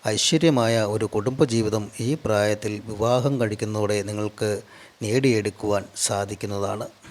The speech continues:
സംഖ്യാശാസ്ത്രപ്രകാരം ഇരുപത്തിയേഴ് നക്ഷത്രങ്ങളുടെയും വളരെ ഉത്തമമായ വിവാഹ പ്രായമാണ് ഇവിടെ സൂചിപ്പിച്ചിരിക്കുന്നത്. നിങ്ങൾക്ക് ഈ ഒരു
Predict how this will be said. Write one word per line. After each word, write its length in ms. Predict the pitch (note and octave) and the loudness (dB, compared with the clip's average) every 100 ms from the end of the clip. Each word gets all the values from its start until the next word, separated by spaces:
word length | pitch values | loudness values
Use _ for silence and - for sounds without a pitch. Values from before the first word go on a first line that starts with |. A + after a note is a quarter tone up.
| - - _ _ - - _ - - _ _ _ _ _ _ _ _ _ - - | -20 -20 _ _ -20 -20 _ -20 -20 _ _ _ _ _ _ _ _ _ -14 0
സംഖ്യാശാസ്ത്രപ്രകാരം 2000 | - A#2+ C#3 D3+ E3 D#3+ D#3+ D#3 - G#2+ G#2+ - B2 - G2+ G#2 G#2 G#2 G#2+ G#2+ - - - _ C3+ | 2 2 0 -2 -2 0 -2 -2 -2 -4 -4 -6 -8 -6 -6 -2 0 -2 -6 -12 -20 -20 -20 _ -6
ഇരുപത്തിയേഴ് 1300 | B2 C#3+ E3+ E3 - E3 C#3 A#2+ B2 C#3+ E3+ F3 - | -2 -2 -2 -6 -6 -6 -4 -4 -2 -2 -4 -8 -10
നക്ഷത്രങ്ങളുടെയും 1080 | B2+ A2+ - C#3+ C#3 B2 A#2+ A2+ A2+ A2 G#2+ - _ A2 | -12 -8 -8 -6 -6 -6 -6 -6 -6 -8 -12 -18 _ -6
വളരെ 440 | G#2 B2+ C#3+ C#3 C#3+ | -4 -2 -2 -6 -8
ഉത്തമമായ 1000 | A2+ A2+ - E3+ F3 C3 G#2+ G#2+ G#2+ G#2+ | -10 -10 -8 -6 -4 -4 -6 -4 -4 -6
വിവാഹ 600 | B2 A2+ G#2 B2+ C3 B2+ C#3 B2 - | -10 -12 -8 -6 -6 -6 -6 -6 -8
പ്രായമാണ് 760 | A#2 G#2 B2+ D#3 A2 G#2 G#2 G#2+ | -6 -4 -4 -6 -6 -6 -8 -10
ഇവിടെ 400 | A#2 G2+ G#2+ G#2 - | -12 -8 -10 -10 -12
സൂചിപ്പിച്ചിരിക്കുന്നത്. 1200 | - G#2+ A2+ C#3 - G#2+ G#2+ G#2+ G#2 G2+ G#2 G#2 _ - - - - | -10 -10 -10 -12 -12 -12 -10 -10 -10 -8 -10 -10 _ -20 -20 -20 -10
നിങ്ങൾക്ക് 680 | B2 C3 C#3+ D#3+ D#3 D#3+ D3 C3 | -6 -4 -4 -6 -6 -6 -6 -8
ഈ 280 | B2+ E3+ F3+ | -8 -4 -2
ഒരു 420 | B2 A#2 A#2 | -2 -4 -6